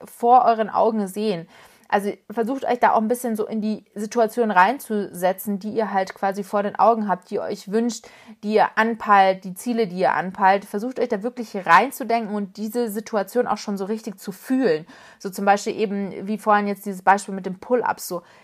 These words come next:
ich werde diese Pull-ups innerhalb von sechs Wochen lernen. Ich, ich merke schon, wie ich an diesem, an den... Ähm,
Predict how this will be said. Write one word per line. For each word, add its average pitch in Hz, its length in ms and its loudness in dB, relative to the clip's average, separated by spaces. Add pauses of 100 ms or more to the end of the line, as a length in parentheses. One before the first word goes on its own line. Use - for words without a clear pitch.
ich 185 240 -10
werde 220 320 6
diese 202 200 -4
Pull-ups 214 600 2
innerhalb 202 340 -2
von 196 200 -4
sechs 220 340 0
Wochen 214 200 -2
lernen. 196 440 -2
Ich, - 240 -16
ich 202 240 -10
merke 214 400 2
schon, 208 280 -2
wie 190 100 -8
ich 196 120 -4
an 190 140 0
diesem, 196 500 -4 (140)
an 208 160 0
den... 196 200 0
Ähm, 185 380 2